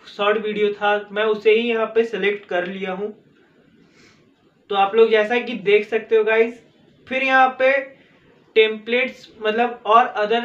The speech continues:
templates भी आने लग गए हैं guys, कि आपको ये सारा में भी select करना है। And image भी अगर आपको कोई select करना है यहाँ से guys, तो वो भी आप लोग बहुत ही easily कर सकते हो। वीडियो बना के दिखला रहा हूँ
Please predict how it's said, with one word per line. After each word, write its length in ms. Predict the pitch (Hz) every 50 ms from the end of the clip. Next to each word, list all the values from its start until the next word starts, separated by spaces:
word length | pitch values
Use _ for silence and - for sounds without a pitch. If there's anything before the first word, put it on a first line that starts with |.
| 240 233
templates 640 | - 220 214 214 208 220 233 226 233 226 - - - 196
भी 120 | 208 233
आने 280 | 214 196 190 190 196 208
लग 220 | 208 208 208 202
गए 160 | 190 208 208 202
हैं 120 | 208 208
guys, 300 | 202 202 208 214 214 214 - - - _
कि 200 | - 202 208 208
आपको 460 | 208 - 185 185 175 180 - 220 208 208
ये 280 | 202 190 202 208 220
सारा 360 | 214 220 214 208 208 208 208 208
में 160 | 208 214 208
भी 100 | 202 214
select 460 | 208 - - 190 185 196 196 196 196 -
करना 320 | - 185 175 180 180 185 180
है। 260 | 180 190 196 202 - _ _ _ _ _ _ _ _ _ _ -
And 220 | 190 220 247 247 226
image 420 | - 226 226 226 220 240 254 254
भी 120 | 247 269 262
अगर 220 | 254 247 254 254
आपको 340 | 254 240 240 240 - 247 247
कोई 260 | 233 247 247 247 247 240
select 440 | 226 - 226 214 226 233 226 - -
करना 260 | - 226 220 220 233
है 80 | 233 226
यहाँ 180 | 220 226 226 226
से 140 | 226 240
guys, 300 | 220 233 226 226 226 - -
तो 100 | 240 220
वो 140 | 220 208 208
भी 140 | 202 240 262
आप 180 | 254 247 247
लोग 120 | 240 233 202 185
बहुत 360 | 196 208 190 185 185 185 -
ही 100 | 240 226 220
easily 260 | 214 202 - 233 240
कर 200 | 226 - 185 185
सकते 320 | 185 - 202 196 - - 196
हो। 120 | 202 208
वीडियो 500 | 214 214 - - - - 202 214 220 220
बना 280 | 190 208 190 185 196 208
के 80 | 214 220
दिखला 340 | 190 196 - 190 185 185
रहा 180 | 185 190 190 185
हूँ 260 | 185 185 214 214 214